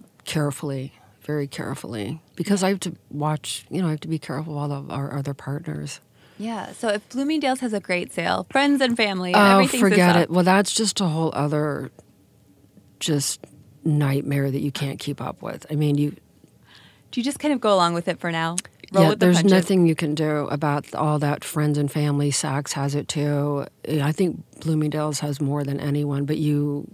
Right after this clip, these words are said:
Speaker 1: kind of can't just pay, you can't pay attention to that.
Speaker 2: Yeah. Do you price match on
Speaker 1: Honest-
Speaker 2: your site? Don't price.
Speaker 1: No, we don't. And honestly,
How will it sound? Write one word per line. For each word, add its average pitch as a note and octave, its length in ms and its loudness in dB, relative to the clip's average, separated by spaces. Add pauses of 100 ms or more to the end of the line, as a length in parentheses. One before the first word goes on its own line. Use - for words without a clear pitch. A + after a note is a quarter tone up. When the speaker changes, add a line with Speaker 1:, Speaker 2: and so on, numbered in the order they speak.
(120)
Speaker 1:
kind D3+ 440 -2
of D3+ 180 -6
can't - 800 -6 (1040)
just C#3 340 -6
pay, C#3+ 140 -6
you D3+ 120 -2
can't - 280 -8
pay - 80 -12
attention C3+ 420 -14
to C3+ 60 -14
that. C3+ 220 -14 (300)
Speaker 2:
Yeah. - 240 -14 (420)
Do A#3 80 -2
you A3+ 140 4
price - 320 -4
match G#3 200 -4
on F3+ 80 8
Speaker 1:
Honest- F3+ 240 6
Speaker 2:
your F3+ 60 4
site? G3+ 160 0 (1120)
Don't F3 240 -4
price. G#3 160 2
Speaker 1:
No, A3 400 4
we G#3+ 160 4
don't. F#3 400 2
And F3 140 4
honestly, G#3+ 500 2